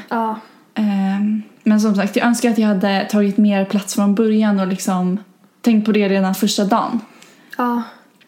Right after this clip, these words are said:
Speaker 1: Det var faktiskt något jag tänkte på ganska mycket. För jag är också ganska, som du, ganska blyg i
Speaker 2: Mm.
Speaker 1: vanliga fall. Och första intryck, jag sa, jag nämnde det i första avsnittet.
Speaker 2: Mm.
Speaker 1: Det är det jag är sämst på någonsin.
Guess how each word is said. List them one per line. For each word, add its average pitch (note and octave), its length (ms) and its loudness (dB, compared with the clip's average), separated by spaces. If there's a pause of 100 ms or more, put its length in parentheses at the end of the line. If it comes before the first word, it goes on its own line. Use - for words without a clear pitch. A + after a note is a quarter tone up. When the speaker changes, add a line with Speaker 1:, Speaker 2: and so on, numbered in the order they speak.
(240)
Speaker 1:
Det C#4+ 240 2
var C#4 140 2
faktiskt G#3 240 -2
något G#3 240 -2
jag G3+ 260 0
tänkte B3 240 0
på B3+ 80 2
ganska G#3 260 -2
mycket. G#3+ 340 -2
För A#3 80 -4
jag C4 160 2
är C4+ 60 -2
också C#4 220 -2
ganska, G#3+ 480 0 (360)
som B3 220 2
du, B3+ 180 2
ganska G#3 320 -2
blyg C#4 380 0
i - 40 -4
Speaker 2:
Mm. A#3+ 140 4
Speaker 1:
vanliga A3+ 200 0
fall. B3 300 -2 (400)
Och A#3+ 140 0
första B3+ 300 0
intryck, B3 480 0
jag A3 120 0
sa, G#3+ 240 0
jag A#3 180 0
nämnde A#3+ 240 2
det F3+ 60 0
i F3 40 -2
första G3+ 320 -2
avsnittet. G3+ 500 -4
Speaker 2:
Mm. G#3+ 320 2
Speaker 1:
Det A#3 160 0 (120)
är C4 40 2
det A#3+ 120 2
jag G3+ 300 0
är F#3 120 -4 (160)
sämst - 760 -2
på G3 240 -2 (480)
någonsin. A3 840 -2